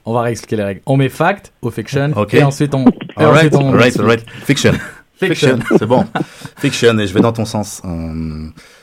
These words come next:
Speaker 2: je suis tout à fait d'accord avec toi. C'est quelqu'un qui, euh, qui est pas, je pense, pas assez efficace, euh,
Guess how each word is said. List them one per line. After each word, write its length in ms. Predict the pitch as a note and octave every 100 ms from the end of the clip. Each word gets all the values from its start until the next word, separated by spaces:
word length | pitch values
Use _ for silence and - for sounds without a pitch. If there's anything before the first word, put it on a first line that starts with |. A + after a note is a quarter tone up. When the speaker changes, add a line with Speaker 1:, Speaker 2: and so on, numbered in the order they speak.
| _
Speaker 2:
je 60 |
suis 80 | -
tout 60 | A2
à 40 |
fait 100 | G#2
d'accord 240 | G#2+ F#2+ F#2+
avec 180 | F#2
toi. 240 | - G2 G2
C'est 180 | - D#2+
quelqu'un 300 | F2 D2+ F#2+
qui, 260 | F#2+ F2+
euh, 380 | D#2+ D2+ D2 D2 D2 _ _
qui 100 | D2+
est 40 |
pas, 300 | - F2+ E2+ E2
je 100 | -
pense, 200 | F2 -
pas 120 | F2
assez 180 | E2 F2
efficace, 480 | - E2 F2 F#2 -
euh, 140 | D#2